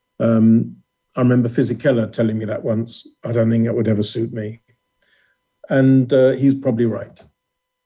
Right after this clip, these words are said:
Anyway, the types of drivers who thrived there were usually ones who, usually, not always, either extraordinary talents, Senna, or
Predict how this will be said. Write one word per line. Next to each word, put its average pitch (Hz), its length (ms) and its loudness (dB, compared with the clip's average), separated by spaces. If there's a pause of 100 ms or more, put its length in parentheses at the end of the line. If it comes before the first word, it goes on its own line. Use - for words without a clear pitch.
(380)
Anyway, 196 540 0 (1900)
the 175 180 -2
types 254 480 -2
of 175 100 -2
drivers 160 460 0
who 139 320 4
thrived 165 580 0
there 135 380 -12
were 143 160 -2
usually 151 680 2 (260)
ones 139 400 2
who, 131 460 2
usually, 226 480 4
not 185 160 2
always, 131 540 0 (560)
either 202 280 2
extraordinary 170 720 2
talents, 117 640 -2 (540)
Senna, 120 600 0 (2000)
or 165 600 4